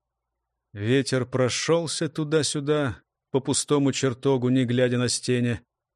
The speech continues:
«Закрой дверь». Лихарь повиновался. Запора не было, но без спроса войти никто не решится. И того, что сейчас скажет, ему источник не услышит более ни единая живая душа. Дверь выслана коврами с обеих сторон.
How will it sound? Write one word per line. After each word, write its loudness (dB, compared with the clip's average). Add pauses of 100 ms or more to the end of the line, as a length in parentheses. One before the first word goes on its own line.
(460)
«Закрой 0
дверь». -8 (760)
Лихарь -2
повиновался. -2 (800)
Запора 4
не 2
было, 4
но 4
без 2
спроса 2
войти 2
никто 0
не 2
решится. -4 (520)
И 2
того, 2
что -4
сейчас 0
скажет, -2
ему 4
источник 0
не 2
услышит -2
более 2
ни 0
единая -2
живая 0
душа. -2
Дверь 0
выслана 0
коврами 0
с -2
обеих 0
сторон. -2